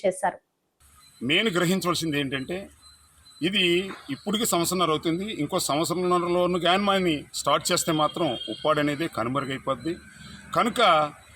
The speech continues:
Speaker 2: ఇది ఏగవంతంగా, ఏగవంతంగా ఫండ్స్ తెచ్చి ఉప్పాడు దగ్గర స్టార్ట్ చేయాలండి. ఎక్కడో వేరే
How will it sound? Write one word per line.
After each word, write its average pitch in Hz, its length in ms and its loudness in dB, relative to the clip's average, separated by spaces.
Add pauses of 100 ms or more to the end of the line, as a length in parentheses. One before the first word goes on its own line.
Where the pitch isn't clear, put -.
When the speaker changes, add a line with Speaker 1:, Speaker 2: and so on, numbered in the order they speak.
(100)
Speaker 2:
ఇది 185 200 0
ఏగవంతంగా, 175 760 2 (760)
ఏగవంతంగా 190 880 4 (340)
ఫండ్స్ 165 280 4
తెచ్చి 170 560 0 (760)
ఉప్పాడు 254 360 4
దగ్గర 254 160 0
స్టార్ట్ 196 360 2
చేయాలండి. 151 320 2
ఎక్కడో 160 420 2
వేరే 214 260 4